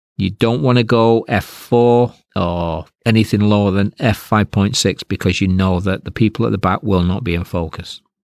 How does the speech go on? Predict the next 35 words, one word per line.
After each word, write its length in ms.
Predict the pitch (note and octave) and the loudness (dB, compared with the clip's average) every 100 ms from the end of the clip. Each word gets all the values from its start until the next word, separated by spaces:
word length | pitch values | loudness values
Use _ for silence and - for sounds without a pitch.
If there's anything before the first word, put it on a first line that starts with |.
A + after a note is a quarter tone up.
| _ _ _ _ | _ _ _ _
Another 380 | A2+ B2 C3+ A#2+ | 2 4 4 2
example 520 | G#2 G#2+ F#2+ F#2 G2 | 0 -2 -2 -2 -4
is 140 | F#2 | -2
a 60 | F#2 | -4
single 360 | - A#2+ A2 G#2+ | -2 -2 0 -2
person 440 | - G#2+ G2+ G2+ | 0 0 0 -4
headshot 580 | F2 A2 F#2+ - E2+ - | -2 -4 -4 -4 -6 -8
portrait. 420 | G2+ E2+ - F2+ _ _ | -10 -10 -12 -16 _ _
The 160 | - G2 | -2 -2
depth 340 | G2 B2+ C3+ | 0 -4 0
of 100 | A#2+ | -4
field 240 | - A#2 G#2+ | 0 0 2
needed 360 | A2 G#2 G2+ | 2 2 0
here 280 | G#2+ A2+ A#2 | 2 2 4
is 80 | G2 | 0
shallow 440 | - A2 A2 B2+ | -2 0 0 0
because 340 | C3 G#2+ G2+ F2+ | 0 -2 -4 -2
you 140 | G2+ | 0
only 200 | G#2 A2 | 0 2
need 200 | G#2+ G#2+ | 0 0
to 100 | - | -2
get 200 | G2 F#2+ | -4 -4
the 60 | D#2+ | -4
subject's 520 | - A2 G2+ G2 - | -6 -6 -4 -6 -8
face 380 | - A2 G2+ - | -6 -2 -2 -2
in 100 | F2 | -6
focus. 540 | - F2+ F2 F#2+ - - | -6 -8 -8 -12 -16 -10
You 100 | - | -4
focus 540 | F#2 - C3 - A#2 - | -4 0 0 2 0 2
on 160 | G#2 | 2
one 160 | G#2+ A2+ | 2 2
of 80 | A2 | 0
the 60 | |
subject's 500 | G#2 A#2 G2+ G2+ - | 0 -2 -2 -4 -2
eyes 480 | G#2+ A2 C#3+ E3 - | -2 0 0 -2 -6